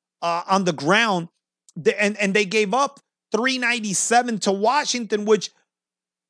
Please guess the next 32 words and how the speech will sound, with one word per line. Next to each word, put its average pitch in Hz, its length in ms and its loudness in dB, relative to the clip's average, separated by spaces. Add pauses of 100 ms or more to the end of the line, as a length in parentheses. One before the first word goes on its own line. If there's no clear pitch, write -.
(180)
is 233 380 -2
not 254 320 0
a 262 60 2
good 226 260 4
offense, 226 540 0
but 208 320 2 (180)
these 208 380 -2
days, 190 260 -2
the 175 100 -4
Cowboys 202 520 -2
defense 190 440 -6
makes 170 280 -4
everybody 170 580 0
look 143 240 -4
good. 131 300 -4 (320)
That 180 180 4
offensive 214 560 -2
line 196 280 -2
that's 160 160 -8
been 156 200 -6
terrible, 196 380 -2
like 165 220 0
I 156 100 0
said, 160 420 -4
couldn't 214 300 2
help 185 300 0
the 170 100 -6
Cowboys 180 500 0
move 170 220 -2
the 151 80 -2
ball. 131 400 0 (280)
They, 156 160 -2